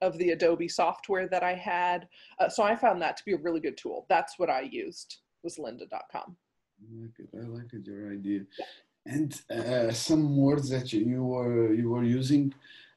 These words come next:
Speaker 2: also that we were talking about purpose. Uh, I like to ask to my guests, uh, which do you think that is your purpose in life?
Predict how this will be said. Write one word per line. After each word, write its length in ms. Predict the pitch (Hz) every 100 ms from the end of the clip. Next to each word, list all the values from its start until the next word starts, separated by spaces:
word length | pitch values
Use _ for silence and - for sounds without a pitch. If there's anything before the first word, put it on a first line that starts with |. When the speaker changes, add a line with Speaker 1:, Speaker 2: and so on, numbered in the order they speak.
| -
Speaker 2:
also 320 | 110 - 120
that 220 | 113 113
we 80 | 127
were 280 | 123 131 127
talking 440 | - 120 127 120
about 360 | 110 104 127 131 _ -
purpose. 960 | 123 123 156 156 160 - - - - _ _ _ -
Uh, 520 | 123 120 117 117 120 117 117 _ -
I 60 | 123
like 300 | 139 143 -
to 180 | 120
ask 240 | 123 135 -
to 80 | 131
my 220 | 123 110
guests, 640 | 101 113 135 - - - _ - _ _ _ -
uh, 220 | 104 101 - - _ _ _ _ -
which 400 | 127 147 - 127
do 80 | 135
you 120 | 131
think 260 | - 139 139
that 200 | 131 135
is 160 | 113
your 240 | 123 113 - -
purpose 540 | 87 - - - -
in 140 | 95 92
life? 360 | 76 62 -